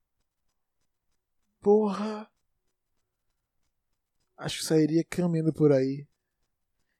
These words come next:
Ia caminhar, tá ligado? Ó. Caminhar até que, porra, ia sair andando por aí, ia conhecer gente, velho. Ia conhecer, isso, ia sair andando por aí conhecendo gente.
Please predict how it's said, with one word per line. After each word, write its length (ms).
Ia 100
caminhar, 840
tá 80
ligado? 320
Ó. 220
Caminhar 440
até 240
que, 300
porra, 600
ia 140
sair 240
andando 300
por 160
aí, 220
ia 100
conhecer 420
gente, 600
velho. 200
Ia 80
conhecer, 560
isso, 320
ia 160
sair 300
andando 260
por 220
aí 120
conhecendo 480
gente. 720